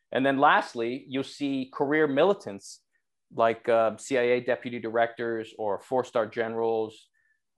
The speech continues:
uh, and the like, who show up now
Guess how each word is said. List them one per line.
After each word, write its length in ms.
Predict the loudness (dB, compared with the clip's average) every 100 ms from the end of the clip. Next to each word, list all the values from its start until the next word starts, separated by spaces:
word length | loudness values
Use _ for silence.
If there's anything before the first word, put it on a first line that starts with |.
| -12
uh, 440 | -8 -4 -4 -6 -10 _ -18 -12 -8
and 120 | -2
the 60 | 2
like, 300 | 4 4 2
who 180 | -12 -14
show 340 | 2 6 8
up 200 | 8 4
now 440 | -2 0 0 0